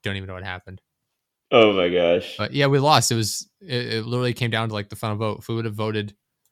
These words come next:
Speaker 1: I knew, obviously I knew it wasn't me. So if I'd picked the other guy, would have, uh, would have won. But I just got so confused by what was going on.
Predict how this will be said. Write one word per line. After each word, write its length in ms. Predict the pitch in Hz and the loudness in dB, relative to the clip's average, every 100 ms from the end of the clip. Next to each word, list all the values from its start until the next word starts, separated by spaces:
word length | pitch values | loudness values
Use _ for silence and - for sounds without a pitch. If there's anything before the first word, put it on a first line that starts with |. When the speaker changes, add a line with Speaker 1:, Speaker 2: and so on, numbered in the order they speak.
| _ _ _ - | _ _ _ -2
Speaker 1:
I 100 | 120 | 0
knew, 220 | 175 - | 0 0
obviously 300 | 139 156 139 | 0 2 2
I 20 | 120 | 0
knew 120 | 123 | 0
it 40 | |
wasn't 220 | 117 110 | -2 -2
me. 120 | 120 104 | -2 -2
So 120 | 117 | -2
if 120 | 117 | -2
I'd 180 | 120 - | -4 -2
picked 220 | 117 - | -6 -2
the 100 | 110 | -2
other 180 | 113 101 | 0 0
guy, 360 | 107 113 101 98 | 0 0 0 -4
would 160 | 110 110 | -6 -6
have, 200 | 101 - _ _ _ _ _ _ _ 135 | -6 -10 _ _ _ _ _ _ _ -8
uh, 280 | 101 98 104 | -6 -4 -4
would 120 | 107 | -6
have 100 | 98 | -6
won. 320 | 104 104 101 - 107 | -6 -6 -6 -10 -8
But 220 | 95 - _ _ _ _ _ - | -6 -8 _ _ _ _ _ -6
I 100 | 127 | -4
just 180 | - - | -2 -2
got 120 | 127 | 0
so 420 | - 143 131 120 _ _ | 2 4 4 2 _ _
confused 560 | - 127 - 139 143 113 | -8 -6 -2 2 2 0
by 100 | 113 | -2
what 100 | 117 | -2
was 140 | 117 113 | -4 -2
going 260 | 117 113 | -2 -2
on. 300 | 120 120 104 | -2 -2 -4